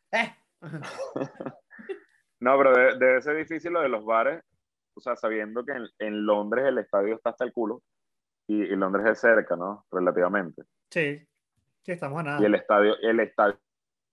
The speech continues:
Speaker 2: hasta el culo y, y ustedes en Irlanda y que no, mira, no puedes entrar al bar.
Speaker 1: Cuando vengas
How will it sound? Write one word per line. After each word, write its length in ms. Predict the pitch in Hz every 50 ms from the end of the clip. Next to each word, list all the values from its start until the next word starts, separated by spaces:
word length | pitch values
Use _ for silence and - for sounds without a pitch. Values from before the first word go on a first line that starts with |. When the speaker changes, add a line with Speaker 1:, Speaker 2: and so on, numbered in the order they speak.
| 104 110
Speaker 2:
hasta 180 | 107 107 - 135
el 140 | 117 104 98 _
culo 360 | - 117 113 113 110 120 120 -
y, 200 | 175 185 - 113
y 80 | 110 104
ustedes 360 | 101 - 98 95 92 95 113
en 100 | 120 120
Irlanda 320 | 113 104 98 95 90 90 -
y 40 | 107 -
que 80 | 113 -
no, 60 | 123 135 156
mira, 160 | 147 135 127
no 120 | 120 117 113
puedes 180 | - 123 135
entrar 180 | - _ - 113
al 80 | 110 117
bar. 240 | 120 113 101 92 - _ _ _ _ _ _ _
Speaker 1:
Cuando 300 | - 202 202 202 202 208
vengas 300 | 208 208 196 196 214 226